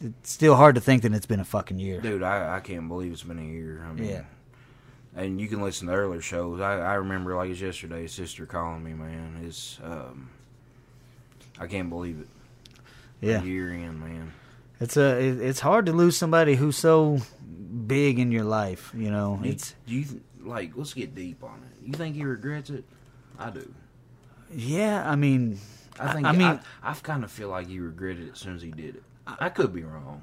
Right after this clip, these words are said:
Speaker 1: Right. Well, see, here's the thing, though, man. Here's how I think, anyway. Like, we don't know.
Speaker 2: Yeah,
Speaker 1: But,
Speaker 2: we
Speaker 1: uh,
Speaker 2: n-, yeah, absolutely. We don't know.
Speaker 1: But what I'm thinking is that in order for a person of his caliber,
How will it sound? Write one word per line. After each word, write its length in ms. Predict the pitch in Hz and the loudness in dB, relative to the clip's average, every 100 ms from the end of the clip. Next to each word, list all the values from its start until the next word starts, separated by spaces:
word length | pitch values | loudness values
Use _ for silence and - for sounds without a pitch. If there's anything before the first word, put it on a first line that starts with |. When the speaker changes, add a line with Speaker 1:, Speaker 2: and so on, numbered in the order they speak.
| - | -12
Speaker 1:
Right. 340 | 160 131 127 120 | 0 2 2 2
Well, 220 | 147 151 | 4 4
see, 220 | - 160 | 4 0
here's 200 | 143 185 | 2 2
the 60 | 143 | 0
thing, 380 | - 147 139 107 | 0 2 2 2
though, 240 | 101 98 | 2 0
man. 220 | 104 110 | 0 0
Here's 200 | 117 151 | 0 0
how 160 | 127 107 | 2 2
I 120 | 110 | 2
think, 340 | - 98 85 101 | 0 -6 -6 -6
anyway. 380 | 95 95 95 92 | -6 -4 -6 -6
Like, 220 | 123 110 101 | 0 0 2
we 140 | 123 | 2
don't 240 | 143 104 92 | 2 2 -2
know. 180 | 90 - - | -12 -14 -12
Speaker 2:
Yeah, 200 | 139 123 | -4 2
Speaker 1:
But, 180 | 131 131 | 6 6
Speaker 2:
we 80 | 123 | 6
Speaker 1:
uh, 140 | 110 | 4
Speaker 2:
n-, 300 | 95 120 90 143 | 2 -2 -4 -6
yeah, 140 | 117 | -6
absolutely. 420 | 85 - 90 73 | -8 -12 -14 -14
We 120 | 92 98 | -12 -12
don't 160 | 73 | -12
know. 160 | 67 80 - - - | -16 -18 -20 -20 -4
Speaker 1:
But 120 | 120 | -2
what 180 | 110 139 | 2 4
I'm 160 | 160 170 | 4 4
thinking 340 | 156 131 123 | 4 4 4
is 240 | 113 104 98 | 4 2 0
that 240 | 101 95 - - _ - - - - - | -2 -2 -8 -20 _ -20 -20 -20 -20 -2
in 140 | 120 | 4
order 240 | 131 156 156 | 4 6 4
for 180 | - 113 | 4 2
a 60 | |
person 400 | - 156 156 139 | 4 2 2 2
of 120 | 113 | 0
his 200 | - 160 | 0 -2
caliber, 600 | - 160 151 104 92 87 | 0 2 2 2 -2 -4